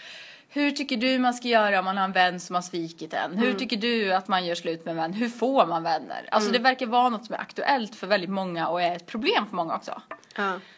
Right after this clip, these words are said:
Speaker 1: Så jag tänkte att det kan vara roligt att prata om.
Speaker 2: Mm.
Speaker 1: Eh, och då får jag en spontan fråga till dig, för du har ju ganska nyss flyttat till Stockholm.
Speaker 2: Mm.
Speaker 1: Från
Speaker 2: Linköping.
Speaker 1: Ja,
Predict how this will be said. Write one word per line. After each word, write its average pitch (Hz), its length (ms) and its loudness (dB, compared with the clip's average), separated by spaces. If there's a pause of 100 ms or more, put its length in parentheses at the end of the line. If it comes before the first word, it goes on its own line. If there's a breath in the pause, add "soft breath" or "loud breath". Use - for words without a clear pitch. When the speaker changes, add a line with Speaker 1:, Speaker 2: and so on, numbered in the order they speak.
Speaker 1:
Så - 160 -4
jag 247 180 2
tänkte 247 320 0
att 214 140 -2
det 240 80 -4
kan 269 160 -2
vara 285 140 2
roligt 233 280 -6
att 226 80 -12
prata 277 260 0
om. 202 120 -4 (140)
Speaker 2:
Mm. 226 260 -2 (240)
Speaker 1:
Eh, 185 320 -10
och 196 100 -8
då 262 240 2 (120)
får 262 160 2
jag 202 60 8
en 202 80 0
spontan 262 460 2
fråga 185 220 -2
till 202 120 -6
dig, 247 140 2
för 214 100 -10
du 233 120 -4
har 254 120 2
ju 269 60 0
ganska 247 240 -2
nyss 180 440 -10
flyttat 277 300 -2
till - 60 -10
Stockholm. - 440 -2
Speaker 2:
Mm. 247 160 2 (360 loud breath)
Speaker 1:
Från 160 520 -4 (360)
Speaker 2:
Linköping. 190 480 -2
Speaker 1:
Ja, 180 320 4